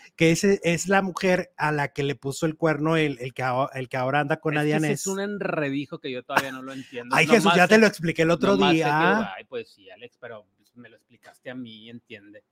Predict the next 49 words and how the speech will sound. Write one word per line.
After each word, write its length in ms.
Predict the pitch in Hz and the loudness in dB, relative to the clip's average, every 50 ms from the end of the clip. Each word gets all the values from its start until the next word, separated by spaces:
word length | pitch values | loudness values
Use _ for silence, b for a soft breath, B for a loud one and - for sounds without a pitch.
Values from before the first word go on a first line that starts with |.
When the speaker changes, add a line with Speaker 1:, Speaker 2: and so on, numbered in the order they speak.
| _ - | _ 2
Speaker 1:
<laughs> 1900 | 185 - - - 262 - - - 311 311 - - - - - - - - - - - - - - - - - - - - - - - - - - 127 - 262 | 2 4 6 6 6 6 6 4 2 2 2 -4 -2 0 0 0 2 2 0 2 2 2 -2 0 0 -2 0 2 2 0 2 0 -4 -2 2 6 8 8 10
Speaker 2:
Lo 100 | 311 302 | 10 6
acepto. 440 | - - - 151 147 131 - - B B B 240 247 B 143 | 4 4 0 -2 -2 -4 -6 -8 B B B 2 4 B 6
Speaker 1:
O 100 | 170 196 | 6 6
sea, 200 | 160 196 185 180 185 - - | 8 8 8 6 6 2 -2
t-, 240 | - 202 - - 190 | -2 0 2 2 2
el 100 | 180 170 | 2 4
producer 520 | - 170 175 170 175 185 175 - 214 196 185 | 4 4 6 8 8 6 6 6 4 2 4
siendo 260 | - 185 165 156 165 | 4 2 2 4 4
el 60 | 165 | 4
Speaker 2:
Ya 100 | 165 165 170 | 4 4 4
cuando 140 | 160 151 147 | 4 6 4
hay 180 | 151 156 - - | 4 4 4 4
Speaker 1:
producer. 80 | 156 | 2
Speaker 2:
más 140 | 147 - - | 2 0 -2
de 100 | 202 202 | -4 -8
tres, 260 | 190 - 190 185 165 _ | -8 -8 -10 -10 -10 _
cuatro 320 | - 185 170 - 185 160 | -8 -8 -8 -8 -10 -10
personas, 500 | - 170 139 - - 156 147 156 160 156 - | -10 -10 -10 -10 -12 -12 -12 -12 -12 -4 2
Speaker 1:
Ay, 240 | 185 214 185 - - | 4 4 4 4 2
Speaker 2:
me 60 | - | -2
Speaker 1:
Jesús, 340 | - 156 139 - 151 143 127 | -4 -4 -4 -4 -6 -6 -4
Speaker 2:
hago 140 | 135 196 208 | -4 -2 -2
Speaker 1:
no, 140 | 180 147 139 | -4 -4 -6
no 140 | - 156 156 | -6 -6 -6
Speaker 2:
bola. 100 | 151 123 98 98 104 - 143 | -6 -6 -10 -14 -14 -14 -14
Speaker 1:
manches. 100 | 151 B B B B B - | -16 B B B B B 2
Bueno, 260 | 247 254 247 247 - | 4 4 4 4 4
pues 140 | 254 254 240 | 4 4 6
Larisa, 520 | 247 240 233 233 254 262 240 - - 320 | 6 6 6 6 6 4 2 2 2 0
que 160 | 320 - 190 - | 2 2 0 0
fue 140 | - 180 | 2 4
la 140 | 185 202 202 | 4 4 2
que 140 | - - 180 | 2 2 2
le 140 | 156 147 139 | 2 2 0
pusieron 420 | - 135 123 - 170 180 190 190 | -2 -4 -2 0 2 2 2 2
el 140 | 151 117 - | 0 -4 0
cuerno, 460 | - 160 170 185 196 214 240 262 - - | 2 4 4 4 6 4 2 0 0 -6
Speaker 2:
Ajá. 340 | - 113 120 127 131 127 143 151 | -14 -12 -10 -8 -6 -4 -2 0
Speaker 1:
ella 220 | 170 165 202 208 | 2 4 4 2
subió 400 | 202 208 185 147 139 156 165 165 | 4 2 -2 -2 0 2 2 4
un 180 | 175 180 185 175 | 2 2 2 0
video 400 | 185 175 156 156 151 160 180 175 | 0 2 2 2 2 2 2 2
Speaker 2:
¿Cuál 180 | 160 143 143 | 0 -2 0
de 100 | 143 156 | 0 0
las 140 | 151 147 139 | 2 2 2
Speaker 1:
diciendo 60 | 165 | 4
Speaker 2:
dos 100 | 165 175 | 2 2
es 60 | 190 | 2